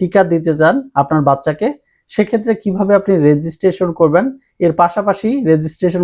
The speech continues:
করার পরে সেই টিকাটি আপনাকে কোথায় দিতে হবে, A to Z থাকছে আজকের এই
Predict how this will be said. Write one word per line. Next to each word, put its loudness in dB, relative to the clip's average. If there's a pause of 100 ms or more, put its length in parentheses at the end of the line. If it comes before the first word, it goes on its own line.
করার 4
পরে 2 (380)
সেই 2
টিকাটি 2
আপনাকে -6 (100)
কোথায় 0
দিতে -2
হবে, 0 (600)
A 6 (100)
to 2 (120)
Z 6 (260)
থাকছে -2 (140)
আজকের -2 (100)
এই 4